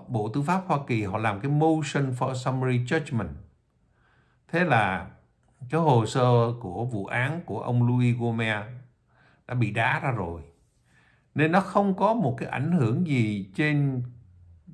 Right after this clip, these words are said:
ngày mùng sáu tháng một này, thưa quý vị. Vụ kiện đó đã bị đá rồi thì không có một sự ảnh hưởng chút nào hết. À, kiện thì cứ việc kiện.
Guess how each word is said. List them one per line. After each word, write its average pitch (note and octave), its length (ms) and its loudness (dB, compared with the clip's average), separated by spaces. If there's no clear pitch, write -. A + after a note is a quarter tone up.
ngày G#2 340 -4
mùng G2+ 240 -4
sáu C3 260 -6
tháng D#3+ 140 -4
một G#2 200 -4
này, F2 140 -8
thưa - 100 -10
quý G#2+ 140 -10
vị. F#2 100 -16
Vụ B2 220 2
kiện B2 280 0
đó F3 400 0
đã A#2 140 2
bị A#2 180 -2
đá C3+ 280 2
rồi A2 400 -2
thì G2 120 -6
không D3 340 -4
có D#3 100 -4
một E3+ 180 -6
sự A#2+ 260 -6
ảnh A#2+ 160 -4
hưởng A#2+ 280 -2
chút E3+ 180 -8
nào F#2 260 -4
hết. A2+ 140 -6
À, G#2 160 -12
kiện B2 240 4
thì C#3 140 0
cứ F3 80 0
việc E3 200 -2
kiện. C3 320 -6